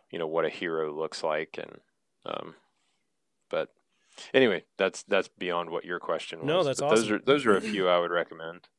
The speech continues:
Speaker 2: That's awesome. And, you know, anybody that eventually gets into the pool will learn, you know, if you go back and read what you were mentioning, even just, um, the, the, the Iliad, Odyssey, Aeneid,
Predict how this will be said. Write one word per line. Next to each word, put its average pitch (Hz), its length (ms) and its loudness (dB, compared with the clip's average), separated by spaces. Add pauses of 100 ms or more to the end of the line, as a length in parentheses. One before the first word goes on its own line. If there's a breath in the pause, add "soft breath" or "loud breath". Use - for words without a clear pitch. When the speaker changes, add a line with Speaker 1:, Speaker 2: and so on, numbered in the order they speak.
(100)
Speaker 2:
That's 127 180 -2
awesome. 147 320 2
And, 170 320 2 (420)
you 147 140 -2
know, 131 160 2
anybody 156 460 4
that 139 180 4
eventually 127 460 0
gets 113 240 -4
into 120 320 -4
the 120 100 -4
pool 120 540 -2 (600)
will 110 380 -2 (100)
learn, 117 380 -6
you 113 100 -8
know, 110 180 -8
if - 160 -14
you 135 100 -2
go 127 180 2
back 123 280 0
and 117 100 -4
read 117 380 -2 (320)
what 120 200 -4
you 113 100 -2
were 113 80 0
mentioning, 110 460 -6
even 110 200 -8
just, 107 240 -8 (480)
um, 98 380 -16 (760)
the, 117 280 0 (120)
the, 113 280 -6
the 127 160 0
Iliad, 127 280 2
Odyssey, 117 400 -2
Aeneid, 127 460 -2